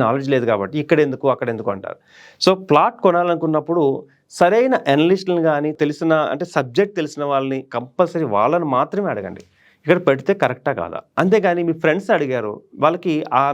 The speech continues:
నాలెడ్జ్ కానీ, ఆ హైవే గురించి, ఆ, థీమ్ కానీ మీ, వాళ్ళకి లేదు, అలాంటప్పుడు ఏమంటారంటే వేస్ట్ అంటారు, దూరం అని చెప్తారు. రేపొద్దుట ఒక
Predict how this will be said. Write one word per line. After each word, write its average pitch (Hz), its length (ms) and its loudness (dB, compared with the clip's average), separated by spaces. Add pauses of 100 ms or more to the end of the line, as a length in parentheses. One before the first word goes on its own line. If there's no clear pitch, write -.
నాలెడ్జ్ 156 420 -2
కానీ, 147 200 -2 (440)
ఆ 139 120 4
హైవే 147 340 2
గురించి, 160 260 0 (240)
ఆ, 123 40 4 (420)
థీమ్ 160 260 -2
కానీ 143 240 -2
మీ, 147 60 -4 (120)
వాళ్ళకి 113 280 -4
లేదు, 95 180 -6 (220)
అలాంటప్పుడు 160 420 2
ఏమంటారంటే 143 520 -2
వేస్ట్ 117 280 -6
అంటారు, - 240 -10 (180)
దూరం 165 320 2
అని 131 120 -6
చెప్తారు. 90 340 -16 (540)
రేపొద్దుట 220 400 2 (720)
ఒక 151 120 0